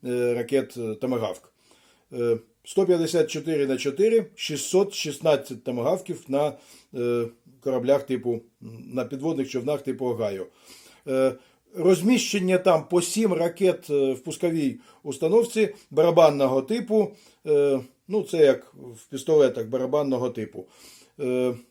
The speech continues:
по двадцять дві шахти ракетні, е, шахти під ракети Trident. Е, ну і от, е,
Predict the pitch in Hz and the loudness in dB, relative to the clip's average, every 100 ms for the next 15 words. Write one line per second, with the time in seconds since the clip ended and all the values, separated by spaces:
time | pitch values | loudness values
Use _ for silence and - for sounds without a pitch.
0 | _ _ 190 175 117 - - 165 185 - | _ _ 4 6 4 -4 0 6 6 4
1 | 165 131 143 165 139 156 131 - 180 220 | -6 -6 -6 -4 0 2 2 0 0 0
2 | - _ _ _ 165 170 175 190 185 185 | -2 _ _ _ -8 -6 0 2 2 -2
3 | 180 - - - 156 135 135 160 151 151 | -8 -10 -20 -8 -2 -2 4 2 2 -2
4 | 139 131 123 123 131 131 113 123 101 - | 2 2 0 -6 -16 -18 -18 -20 -20 -16
5 | 147 151 147 160 131 131 117 110 - 180 | -6 0 2 4 4 4 -2 -4 -2 2
6 | 220 208 208 - _ _ _ 156 135 127 | 4 2 0 -8 _ _ _ -10 -6 -4
7 | 127 196 156 165 165 147 135 127 | -4 -4 -2 -4 -4 -2 0 0